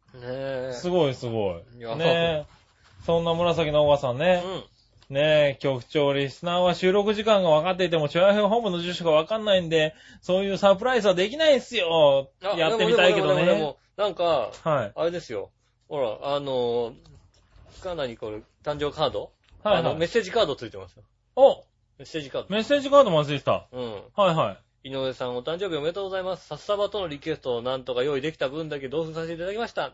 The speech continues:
Speaker 1: ちなみにこれを入手したのは先日、えーと、エヌ七百系の社内メールから、社内からメールした日にお誕生日プレゼントをとして準備したものです。
Speaker 2: はい。
Speaker 1: さすが井上さんお見通しですね」って。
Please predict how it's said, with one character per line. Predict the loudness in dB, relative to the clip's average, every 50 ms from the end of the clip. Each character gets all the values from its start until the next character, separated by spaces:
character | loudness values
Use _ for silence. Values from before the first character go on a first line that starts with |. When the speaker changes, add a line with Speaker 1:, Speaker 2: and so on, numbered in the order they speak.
| _
Speaker 1:
ち | -12 -8
な | -8 -8
み | -8 -10
に | -12 -12
こ | -10 -10 -8
れ | -8
を | -8
入 | -8 -8 -10
手 | -10 -10
し | -10 -10
た | -10 -8
の | -6 -6
は | -8 -8
先 | -8 -10 -12 -12 -12 -14
日、 | -16 -16 -18 -16 -14 -12 -12 -12 -12 -14 _ _ _ _ _ _ _ _ _ -6
え | -4 -2 0 0 0 0 -2 -2 -4 -6
ー | -6
と、 | -6 -4 -4 -4 -6 -6 -6 -8 -8 -12 _
エ | -8 -6
ヌ | -4 -4 -4
七 | -4 -4 -4 -6
百 | -8 -8 -12 _
系 | -8 -6 -4 -4 -4 -4 -4 -6 -6
の | -6 -4 -2 -2 0 -2 -2
社 | -4 -4 -6
内 | -4 -2 -2 -2
メ | 0 0 0
ー | 0
ル | -2 -4
か | -6 -6
ら、 | -6 -6 -6
社 | -6
内 | -6 -8 -8 -8
か | -8 -10
ら | -10
メ | -10 -12
ー | -12
ル | -14 -16
し | -16
た | -12 -12 -10 -10
日 | -12 -12 -16 -14
に | -12 -10 -10 -10
お | -8
誕 | -8 -10 -8
生 | -8 -8
日 | -8
プ | -6 -6
レ | -6
ゼ | -6
ン | -8
ト | -10 -10
を | -10
と | -10 -12
し | -12 -14
て | -16 -16 -16 -16
準 | -14 -14 -14
備 | -12 -12
し | -10
た | -10 -8
も | -6
の | -4
で | -4 -4 -4
す。 | -6 _ _ _ _ _ -4
Speaker 2:
は | -4
い。 | -2
Speaker 1:
さ | -2
す | -2
が | -4
井 | -2
上 | -2 -2 -4
さ | -4 -4
ん | -6 -8
お | -8
見 | -8 -8
通 | -10 -10
し | -8 -8
で | -10 -10
す | -8
ね」 | -8 -8 -8
っ | -10
て。 | -10 -14 -20 -20